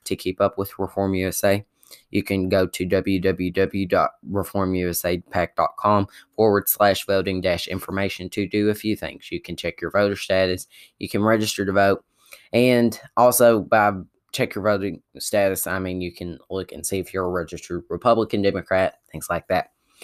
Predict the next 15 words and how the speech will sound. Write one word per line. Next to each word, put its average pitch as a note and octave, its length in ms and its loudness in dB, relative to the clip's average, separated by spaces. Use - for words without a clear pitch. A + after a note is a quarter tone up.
Go D#3 140 8
follow B2 400 4
Reform G2 420 -4
U F#2+ 100 -4
S - 140 -10
A G#2 180 0
on F2+ 200 -10
Facebook, - 400 -10
Twitter, F2+ 380 -8
Instagram, F#2 500 -8
Parler, G2 380 0
and F2+ 220 -8
subscribe - 480 -2
on F2+ 200 -4
YouTube. A2+ 420 0